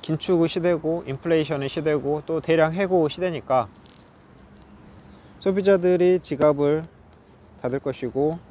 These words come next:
그러면 각종 물건을 안 사게 되고, 안 사면 회사도 재고가 쌓이고, 그러면 당연히 침체로 가겠죠. 그렇다면은 집이나 차 같은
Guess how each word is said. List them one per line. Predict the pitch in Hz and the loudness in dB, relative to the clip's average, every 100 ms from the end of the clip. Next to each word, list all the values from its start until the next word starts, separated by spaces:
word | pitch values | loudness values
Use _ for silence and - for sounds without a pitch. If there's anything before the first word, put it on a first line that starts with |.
| - | -12
그러면 | 123 123 131 135 147 170 180 - - - - - - - - - - - - - - | -2 0 0 0 0 -2 -8 -16 -20 -20 -20 -20 -20 -20 -20 -20 -20 -20 -20 -20 -8
각종 | 139 - 160 127 | -6 -2 -2 2
물건을 | 139 143 160 151 | 2 4 2 2
안 | 120 123 | 0 0
사게 | - 151 139 | 0 0 2
되고, | 127 127 - 151 175 190 - | 0 0 0 0 0 -6 -12
안 | 120 127 | -10 -2
사면 | 156 147 165 185 196 - _ - | 0 0 0 0 -4 -12 _ -8
회사도 | 196 202 165 139 156 - _ _ - | -2 -2 0 0 -2 -6 _ _ -8
재고가 | - 147 143 131 | 0 2 4 2
쌓이고, | 127 165 165 123 104 - | 2 2 2 -2 -10 -10
그러면 | - 151 151 156 165 | -4 -2 -2 -4 -4
당연히 | - 120 123 123 | -6 -6 -6 -6
침체로 | 190 190 180 147 | -8 -6 -4 -2
가겠죠. | 117 107 - 143 160 - - - - - | -4 -6 -6 -10 -10 -18 -20 -20 -12 -2
그렇다면은 | 170 - 180 165 165 170 180 190 - - | -2 0 -2 0 0 0 -2 -4 -10 -14
집이나 | - 139 170 170 170 170 180 196 - _ | -10 -2 0 2 2 2 2 -2 -8 _
차 | - 190 | -6 -4
같은 | 208 - 131 143 | -4 -4 -6 -6